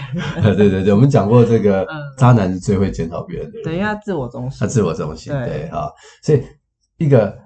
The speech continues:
Speaker 2: 够好的对象或者是理想的情人，哈，
Speaker 1: 嗯。
Speaker 2: 就是他会反省自己。
Speaker 1: 对。
Speaker 2: 对，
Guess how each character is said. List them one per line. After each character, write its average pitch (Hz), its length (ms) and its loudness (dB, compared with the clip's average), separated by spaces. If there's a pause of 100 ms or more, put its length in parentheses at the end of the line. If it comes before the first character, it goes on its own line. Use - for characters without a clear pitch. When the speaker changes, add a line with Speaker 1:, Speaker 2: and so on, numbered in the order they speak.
(280)
Speaker 2:
够 135 140 4
好 78 120 -6
的 85 120 -8
对 92 180 0
象 87 240 -2
或 98 100 0
者 90 160 -2
是 85 420 -6
理 87 140 -6
想 90 220 -4
的 151 80 -6
情 - 260 -12
人， 73 200 -10
哈， - 200 -14 (280)
Speaker 1:
嗯。 160 260 -4
Speaker 2:
就 117 100 0
是 90 360 -4
他 123 200 -2
会 107 380 0 (600)
反 92 120 -4
省 - 220 -8
自 - 160 -16
己。 - 320 -20 (180)
Speaker 1:
对。 135 400 -8 (320)
Speaker 2:
对， - 220 -12